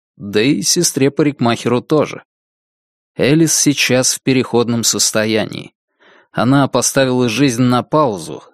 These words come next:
и пытается решить, что ей делать дальше. Билли не психиатр, но догадывается, что это может быть ей на пользу. "Вот черти", —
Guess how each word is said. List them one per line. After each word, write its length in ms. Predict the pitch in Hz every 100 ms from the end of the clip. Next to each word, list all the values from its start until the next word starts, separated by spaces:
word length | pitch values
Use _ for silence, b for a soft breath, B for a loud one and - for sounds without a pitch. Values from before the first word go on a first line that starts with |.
| _
и 80 | -
пытается 560 | 120 127 151 143 - 123
решить, 340 | 120 - 147
что 300 | - - 131
ей 220 | 135 139
делать 440 | 113 120 120 113 117
дальше. 500 | 147 101 - - - _ _ _ _ _ _
Билли 420 | - 82 101 - 127
не 180 | 131
психиатр, 760 | 131 - 131 151 160 90 - - - - -
но 220 | 123 127
догадывается, 800 | 110 98 92 127 139 135 - 123
что 220 | - 107
это 300 | 92 135 147
может 340 | 127 113 123
быть 280 | 113 120 -
ей 180 | 95 104
на 160 | 107
пользу. 500 | 101 - 110 71 - - _ _ _ _ _ _ _ _ _ _ _ _ _
"Вот 400 | - 80 107 143
черти", — 840 | - - - 135 131 92 - -